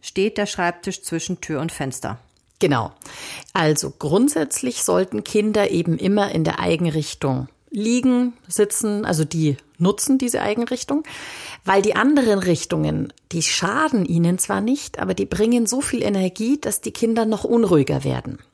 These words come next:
Speaker 2: Das
Speaker 1: Mhm.
Speaker 2: heißt, wenn sie den Schreibtisch in eine andere Richtung dreht,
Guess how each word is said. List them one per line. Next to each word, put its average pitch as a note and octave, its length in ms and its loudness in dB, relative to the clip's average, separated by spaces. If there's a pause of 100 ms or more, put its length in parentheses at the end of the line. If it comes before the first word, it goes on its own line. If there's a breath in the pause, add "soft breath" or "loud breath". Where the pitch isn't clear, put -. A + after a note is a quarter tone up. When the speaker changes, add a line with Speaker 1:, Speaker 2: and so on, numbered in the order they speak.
(140)
Speaker 2:
Das F3 160 -2
Speaker 1:
Mhm. F#3+ 60 4
Speaker 2:
heißt, G#3 160 0
wenn G#3+ 140 0
sie G#3 100 2
den F3+ 160 0
Schreibtisch - 760 -2
in E3+ 140 -2
eine E3 240 0
andere G#3+ 440 2
Richtung E3+ 320 -4
dreht, A3+ 460 -2